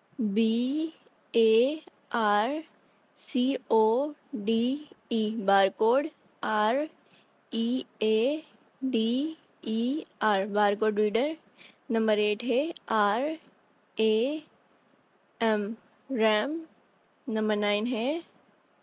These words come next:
एम ओ टी एच ई आर बी ओ ए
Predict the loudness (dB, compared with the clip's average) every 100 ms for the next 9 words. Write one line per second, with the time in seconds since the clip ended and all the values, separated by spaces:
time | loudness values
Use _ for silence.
0 | _ _ _ _ _ _ -2 0 2 0
1 | -4 -6 -8 _ _ _ 2 4 4 2
2 | 0 -4 _ _ _ -2 0 -2 -2 0
3 | 0 0 -8 -18 _ _ _ -4 -2 -2
4 | -4 -6 -2 0 0 -2 -6 _ _ _
5 | _ _ _ -8 -4 0 0 0 -2 -4
6 | -10 _ 0 4 4 2 -2 -8 _ _
7 | -2 2 2 2 -2